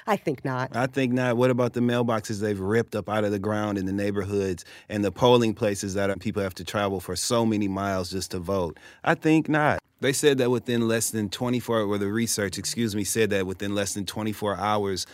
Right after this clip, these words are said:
Speaker 2: of the decision, Texas had enacted the voter I D law.
Speaker 1: They were ready for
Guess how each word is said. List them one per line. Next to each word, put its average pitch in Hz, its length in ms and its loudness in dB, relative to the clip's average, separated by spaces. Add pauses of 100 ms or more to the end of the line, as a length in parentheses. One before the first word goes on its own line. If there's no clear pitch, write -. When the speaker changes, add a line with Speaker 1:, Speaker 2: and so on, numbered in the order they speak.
(140)
Speaker 2:
of 101 180 0
the 98 80 -2
decision, 92 720 -2
Texas 107 600 -4
had 104 160 -2
enacted 101 460 -4
the 87 240 -4 (240)
voter 104 340 2
I 104 200 4
D 113 300 0
law. 101 260 2
Speaker 1:
They 101 240 2
were - 40 -6
ready 165 300 -2
for - 320 -4